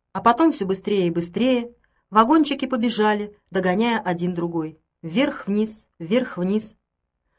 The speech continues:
Фонари слились в один огненный круг, то поднимавшийся, то падавший вниз под ноги, и небо с тысячами звёзд и луной полетело навстречу. «Как чудесно, Инга!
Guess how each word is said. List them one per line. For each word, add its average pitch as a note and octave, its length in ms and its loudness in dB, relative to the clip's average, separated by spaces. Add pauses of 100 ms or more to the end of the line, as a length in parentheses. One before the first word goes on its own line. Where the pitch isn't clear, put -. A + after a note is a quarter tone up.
(200)
Фонари B3+ 340 6
слились B3+ 440 0
в F#3 80 0
один A#3 280 2
огненный F#3 440 0
круг, B3+ 360 -2 (300)
то C#4 140 -4
поднимавшийся, A3 840 0 (160)
то F#3 120 -4
падавший G3 460 2
вниз A3+ 360 2
под A3 260 2
ноги, F#3 400 -6 (300)
и F#3+ 140 -2
небо C4 340 2
с C4 100 -6
тысячами B3 460 0
звёзд A3 420 -2
и G#3+ 60 2
луной G3+ 480 -2 (360)
полетело F3+ 500 -4
навстречу. D#3+ 640 -8 (920)
«Как D4 200 0
чудесно, C4 540 0
Инга! F#3 440 -2